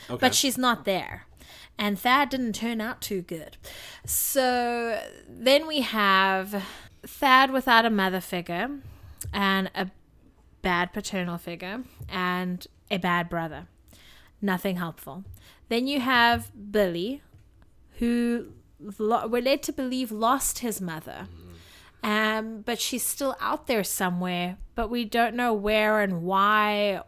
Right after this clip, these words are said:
Speaker 2: or in what capacity she's in, that she can't come and get him,
Speaker 1: Mm-hmm.
Speaker 2: that she can't fight for him, that she won't fight for him.
Speaker 1: Mm-hmm.
Speaker 2: Here's the interesting part about that. One man becomes bad and one man becomes good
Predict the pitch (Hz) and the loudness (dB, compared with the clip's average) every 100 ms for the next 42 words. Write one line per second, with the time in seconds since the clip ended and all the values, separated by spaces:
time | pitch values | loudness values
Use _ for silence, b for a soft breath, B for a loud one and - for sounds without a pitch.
0 | - 190 185 - - 185 202 - - - | -8 -6 -8 -6 -4 0 0 -2 -10 2
1 | 226 220 - 233 - 202 180 - 185 - | 4 4 0 -4 -6 -6 -6 -4 -6 -4
2 | 240 269 226 202 - b _ - 240 - | 0 2 2 0 -6 b _ -4 0 0
3 | 285 262 294 302 - 302 277 214 311 - | -2 2 2 2 -4 -2 -2 2 0 0
4 | 165 - - _ 98 87 90 175 165 - | -8 -10 -20 _ -18 -16 -6 -4 0 -2
5 | - 269 262 262 - - 277 320 - 233 | -2 0 0 0 -10 -2 -2 -2 -8 -8
6 | 185 175 170 185 - 247 208 285 359 - | -8 -10 -10 -6 -4 -4 -4 -4 -4 -8
7 | 175 - - 185 185 185 - B 107 98 | -10 -10 -16 -16 -16 -16 -20 B -14 -14
8 | 107 123 B B - - 262 311 311 233 | -14 -18 B B -20 -8 2 2 2 -2
9 | 208 - 233 220 202 185 185 90 - - | -4 -6 -6 -4 -2 -2 -4 -10 -10 -14
10 | 55 - _ b b b b - - - | -14 -18 _ b b b b -20 -20 -12
11 | 208 226 277 294 262 240 233 233 233 - | -4 4 4 4 4 4 4 2 -4 -8
12 | - 233 - 220 202 - 202 185 190 190 | -8 -6 -2 -2 -2 2 4 4 2 -2
13 | - 220 220 220 220 202 202 202 214 196 | -4 -2 0 0 0 0 -2 -4 -2 -2
14 | 190 - 196 190 | -4 -2 -2 -2